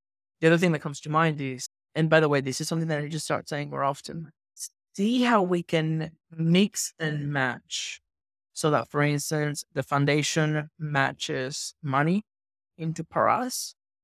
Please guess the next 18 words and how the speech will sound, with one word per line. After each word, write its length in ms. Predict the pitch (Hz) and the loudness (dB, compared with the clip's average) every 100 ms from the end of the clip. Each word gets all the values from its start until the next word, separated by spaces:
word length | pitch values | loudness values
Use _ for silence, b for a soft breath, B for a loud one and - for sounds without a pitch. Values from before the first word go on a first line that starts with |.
| _ | _
that 140 | - 143 | 0 2
we 100 | 151 | 2
can 140 | - | 0
get 160 | 147 139 | -2 0
from 160 | - 147 | 0 -2
external 420 | - - 147 135 | -2 -4 -2 -2
investors. 560 | 131 113 - - - - _ _ _ _ _ _ - | -2 -6 -10 -14 -18 -20 _ _ _ _ _ _ -10
If 160 | 147 156 | -4 2
I 120 | 151 | 4
find 260 | 151 151 147 | 4 2 2
hundred 240 | 151 143 | 0 0
thousand 420 | 135 131 143 156 - _ | 2 2 0 -8 -16 _
dollars 240 | 147 135 147 | -6 -4 -4
in 80 | - | -8
Australia 480 | - 185 170 165 165 | -4 2 4 4 0
from 140 | 160 | -4
Australian 400 | 160 - 175 175 | -10 -4 0 2
investors, 540 | 180 190 180 220 220 | 2 2 2 -2 -2